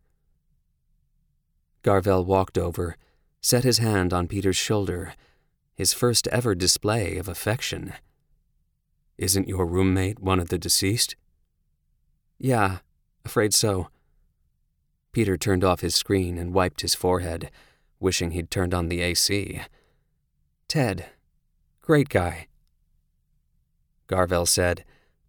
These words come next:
"I'm so sorry." He gave Peter's shoulder a squeeze and sat down at Suki's desk,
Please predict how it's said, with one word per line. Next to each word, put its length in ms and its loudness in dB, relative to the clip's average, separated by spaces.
"I'm 200 0
so 220 0
sorry." 560 -2
He 120 -6
gave 300 2
Peter's 320 0
shoulder 460 0
a 60 -6
squeeze 720 -2
and 120 -2
sat 320 2
down 220 -2
at 120 -4
Suki's 440 0
desk, 460 -2